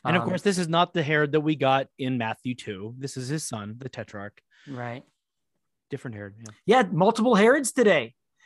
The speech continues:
Speaker 1: Yeah.
Speaker 2: Um, but, uh, bo-, both behaving badly, it seems.
Speaker 1: Yes.
Speaker 2: <laughs> Yeah. Um, do you have any other, any other thoughts on, on this, this, um, really remarkable act of Christ for us, this baptism?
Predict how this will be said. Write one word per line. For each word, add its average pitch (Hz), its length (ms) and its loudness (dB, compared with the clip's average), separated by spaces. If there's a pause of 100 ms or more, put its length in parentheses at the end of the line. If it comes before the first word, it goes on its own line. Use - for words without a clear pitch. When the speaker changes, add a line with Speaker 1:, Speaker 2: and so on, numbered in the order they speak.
(120)
Speaker 1:
Yeah. 151 220 -4
Speaker 2:
Um, 139 280 0 (280)
but, 156 340 0
uh, 170 100 -4 (220)
bo-, 226 240 4
both 220 340 2
behaving 170 360 2
badly, 165 400 0
it - 100 -16
seems. 113 480 -8
Speaker 1:
Yes. - 360 0
Speaker 2:
<laughs> - 60 2 (640)
Yeah. 139 160 -2 (480)
Um, 214 260 4
do 247 120 0
you - 20 6
have 277 140 4
any 262 160 4
other, 220 300 4 (100)
any 233 120 -2
other 214 140 4
thoughts 190 320 2
on, 143 320 -2 (160)
on 151 140 -2
this, 156 180 -4 (340)
this, 156 280 -10
um, 123 340 -6 (480)
really 220 240 6
remarkable 156 880 0
act 156 320 -4
of 135 200 -6
Christ 151 340 -6
for 135 220 -2
us, 131 240 -8
this 143 160 -18
baptism? 139 680 -12